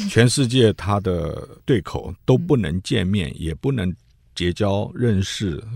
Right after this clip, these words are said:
Speaker 1: 更不可能成为好朋友。
Speaker 2: 嗯。
Speaker 1: 对于驻在国的了解，都是透过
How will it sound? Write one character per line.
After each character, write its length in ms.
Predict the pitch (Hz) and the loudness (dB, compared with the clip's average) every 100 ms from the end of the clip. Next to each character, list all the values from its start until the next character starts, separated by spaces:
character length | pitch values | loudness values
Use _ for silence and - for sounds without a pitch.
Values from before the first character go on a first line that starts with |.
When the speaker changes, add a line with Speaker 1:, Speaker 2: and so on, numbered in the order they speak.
| - | -2
Speaker 1:
更 180 | 123 95 | 0 0
不 80 | |
可 140 | 92 80 | -2 -6
能 180 | 65 76 | -6 -6
成 160 | 78 | -6
为 100 | 80 | -6
好 160 | - - | -8 -10
朋 280 | - 120 78 | -12 -10 -10
友。 180 | - - - | -12 -16 -14
Speaker 2:
嗯。 260 | 160 151 - - _ | -10 -10 -12 -18 _
Speaker 1:
对 160 | 160 131 | 6 6
于 280 | 107 107 110 | 6 6 4
驻 200 | - 139 | 2 0
在 220 | 120 110 | 4 2
国 220 | 85 80 82 | 2 0 0
的 120 | 87 | 0
了 220 | 80 85 | 0 -2
解， 220 | 82 67 | -2 -6
都 160 | 76 90 | -2 -4
是 120 | 104 | -4
透 220 | - 101 | -4 -4
过 460 | 85 92 82 73 | -2 -2 -2 -4